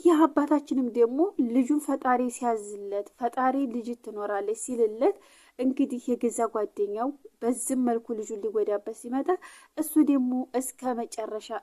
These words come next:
እቃውን አሰነባበተው ማለት ነው። እንግዲህ ሀገራችን ላይ መንግስት የለም፣ ህግ የለም፣ ፍትህ የለም ማለት ነው። ከአሁን ወዲያ እንግዲህ መንቃት ያለበት ህብረተሰቡ ማለት ነው። ማልቀሱ፣ ሜዲያ መውጣቱ፣ ምን ማለቱ ምንም ዋጋ የሚሰጠው ነገር የለም ማለት ነው።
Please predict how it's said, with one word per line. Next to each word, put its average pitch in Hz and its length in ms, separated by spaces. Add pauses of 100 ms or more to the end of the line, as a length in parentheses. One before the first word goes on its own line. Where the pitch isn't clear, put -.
እቃውን 226 500
አሰነባበተው 208 880
ማለት 202 340
ነው። - 140 (360)
እንግዲህ 339 260
ሀገራችን 294 460
ላይ 262 100
መንግስት 220 380
የለም፣ 214 280 (100)
ህግ 226 300
የለም፣ 202 400
ፍትህ 285 360
የለም 226 320
ማለት 202 280
ነው። 202 120 (420)
ከአሁን 302 240
ወዲያ 247 240
እንግዲህ 226 340 (400)
መንቃት 220 480
ያለበት 202 480
ህብረተሰቡ 220 600
ማለት 262 360
ነው። 208 140 (440)
ማልቀሱ፣ 262 500 (240)
ሜዲያ 247 320
መውጣቱ፣ 240 520
ምን 240 180
ማለቱ 269 300 (520)
ምንም 269 260
ዋጋ 254 240
የሚሰጠው 214 540
ነገር 202 300
የለም 208 280
ማለት 196 280
ነው። 233 120